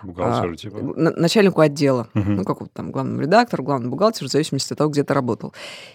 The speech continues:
Speaker 2: И вот все сидели этого, условно, двадцать пятого числа и ждали, потому что этот начальник мог прийти в десять вечера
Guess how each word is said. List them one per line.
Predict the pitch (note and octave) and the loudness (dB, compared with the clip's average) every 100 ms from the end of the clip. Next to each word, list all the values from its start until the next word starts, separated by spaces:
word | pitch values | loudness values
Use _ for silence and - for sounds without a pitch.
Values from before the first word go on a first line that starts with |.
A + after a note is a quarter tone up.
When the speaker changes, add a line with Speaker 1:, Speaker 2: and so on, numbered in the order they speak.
| _ - | _ 0
Speaker 2:
И | |
вот | - - | 0 2
все | A3 | 0
сидели | G#3 D3 D3 C#3 C#3+ | 2 2 4 6 4
этого, | F3+ C#3+ | 2 0
условно, | C3+ - E3 C#3+ | -2 0 0 0
двадцать | C#3 D#3+ - | 2 0 2
пятого | D3+ C#3+ C3+ | 0 0 -4
числа | - A#3 G#3+ | -2 2 2
и | |
ждали, | D#3 C3 A2 | 2 0 0
потому | A2 - F#3 | -2 -2 0
что | A#3 | 0
этот | A3+ | 2
начальник | G3+ G3+ C4 A3 - | 0 2 2 2 0
мог | F3 | -4
прийти | E3+ E3+ - A#3 - - _ - | -2 -4 0 -2 -2 -20 _ -6
в | D3+ | -2
десять | F3 A#3 G3 - | 0 0 0 2
вечера | C#3 C3 - A2+ | 2 4 0 -6